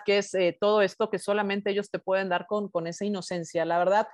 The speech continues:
yo muy contenta. Para mí, eh, un día perfecto es estar tranquila, llena de salud y, bueno, pues, estar acompañada de las personas que amo. Así que fue un día, fue un día maravilloso, de verdad, y,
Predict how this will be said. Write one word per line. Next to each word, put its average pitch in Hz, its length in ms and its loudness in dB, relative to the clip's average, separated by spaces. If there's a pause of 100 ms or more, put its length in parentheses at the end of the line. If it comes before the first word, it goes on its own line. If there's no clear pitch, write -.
(340)
yo 226 220 4
muy 226 360 4
contenta. 220 640 2
Para 190 200 2
mí, 220 420 2
eh, 185 480 2
un 214 300 0
día 196 160 4
perfecto 196 520 2
es 190 280 2
estar 185 280 -2
tranquila, 196 480 0
llena 185 240 0
de 170 60 0
salud 175 400 0
y, 180 80 -2
bueno, 170 240 -2
pues, 156 160 -6
estar 165 220 0
acompañada 170 560 0
de 165 60 2
las 151 140 -2
personas 175 480 -6
que 170 120 0
amo. 202 400 0 (260)
Así - 320 -6
que 214 180 4
fue 214 180 0
un 208 100 0
día, 202 520 4 (300)
fue 208 60 0
un 208 60 4
día 226 100 4
maravilloso, 208 840 4
de 175 160 6
verdad, 180 480 4
y, 175 260 0